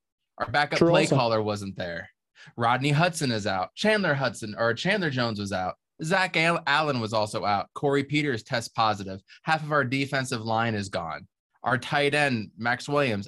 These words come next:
Speaker 1: on I R, and we don't have Zach Ertz yet. He's obviously wasn't gonna play.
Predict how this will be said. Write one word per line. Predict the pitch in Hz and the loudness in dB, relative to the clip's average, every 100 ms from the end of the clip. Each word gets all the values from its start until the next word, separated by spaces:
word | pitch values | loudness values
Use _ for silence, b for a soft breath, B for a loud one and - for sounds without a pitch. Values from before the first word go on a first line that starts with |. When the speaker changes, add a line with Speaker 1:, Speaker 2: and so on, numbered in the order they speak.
| - | 0
Speaker 1:
on | 120 127 | 0 0
I | 110 127 120 | 0 2 2
R, | 117 139 | 2 2
and | 117 113 | 0 -6
we | |
don't | 117 117 | -6 -6
have | 120 110 | -4 -2
Zach | 113 113 | -2 -2
Ertz | 110 107 110 | -4 -2 -2
yet. | 110 131 | 0 0
He's | 127 110 | -2 0
obviously | 110 107 107 - 104 | 0 0 -4 -4 -4
wasn't | 104 107 107 104 | -4 -4 -6 -8
gonna | 101 | -8
play. | 104 101 98 | -4 -4 -2